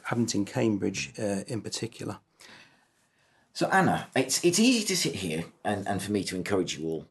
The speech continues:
Speaker 2: to be excited and, and excitable and, and dream the dream, the dr-, the impossible dream.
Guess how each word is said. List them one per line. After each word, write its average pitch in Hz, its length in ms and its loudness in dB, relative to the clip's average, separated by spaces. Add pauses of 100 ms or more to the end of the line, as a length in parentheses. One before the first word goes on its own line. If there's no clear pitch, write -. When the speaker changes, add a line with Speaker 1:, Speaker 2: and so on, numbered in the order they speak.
Speaker 2:
to - 100 -10
be 80 340 -8
excited 76 540 -8
and, 65 220 -14
and 73 160 -8
excitable 69 600 -2
and, 69 260 -4
and 76 260 -6
dream 76 260 0
the 73 80 0
dream, 101 640 4
the 92 100 4
dr-, 92 240 2
the 95 100 4
impossible 92 500 4
dream. 87 320 6